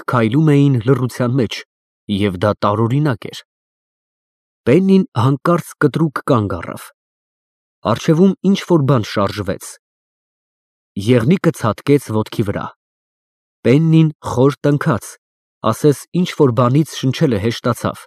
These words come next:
վերցրեց հրացանը և նշան բռնեց։ Ջոդիի մտքովն անցավ, որ հայրը խելագարվել է։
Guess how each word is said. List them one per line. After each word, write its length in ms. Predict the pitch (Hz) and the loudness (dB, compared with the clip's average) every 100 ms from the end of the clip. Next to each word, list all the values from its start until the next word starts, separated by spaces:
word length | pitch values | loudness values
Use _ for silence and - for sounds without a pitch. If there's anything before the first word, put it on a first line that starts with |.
| _ _ _ _ _ 110 | _ _ _ _ _ -4
վերցրեց 600 | 107 139 - 151 131 - | 0 0 0 -2 -2 -2
հրացանը 460 | 107 107 170 170 139 | -4 -2 0 0 2
և 280 | 135 131 - | 2 0 -2
նշան 460 | 120 131 131 101 95 | -4 -2 0 0 -2
բռնեց։ 320 | 98 95 - - _ _ _ _ _ _ _ _ _ | -4 -8 -10 -20 _ _ _ _ _ _ _ _ _
Ջոդիի 540 | 76 92 139 143 123 113 | -12 0 2 4 2 2
մտքովն 500 | 117 - 135 110 101 | 0 0 -2 0 -2
անցավ, 360 | 98 160 156 - _ _ 110 | -2 0 -2 -4 _ _ 0
որ 260 | 131 139 | 2 4
հայրը 280 | 143 165 120 | 2 2 0
խելագարվել 720 | 92 151 160 139 135 107 90 | -2 -2 -2 0 -2 -2 -8
է։ 60 | - | -12